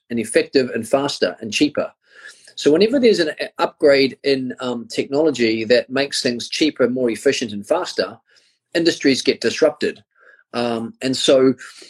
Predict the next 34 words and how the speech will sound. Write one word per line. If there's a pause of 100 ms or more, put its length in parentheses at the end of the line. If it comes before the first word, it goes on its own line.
(220)
what's
happening
now
is
that (120)
very
clever
people (100)
who
are
programmers
and
blockchain
developers (360)
are
taking
a
look
at
use
cases
across
every
single
industry (420)
and
developing (340)
protocols,
platforms,
and
apps (380)
to (100)
make
life